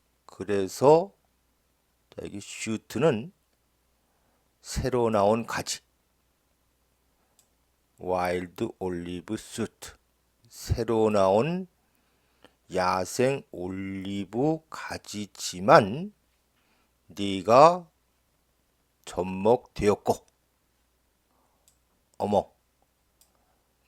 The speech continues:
다른 것들 가운데서 접목되었고,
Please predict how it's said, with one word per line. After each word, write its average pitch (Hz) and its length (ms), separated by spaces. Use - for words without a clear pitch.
다른 104 400
것들 110 720
가운데서 98 1040
접목되었고, 107 1600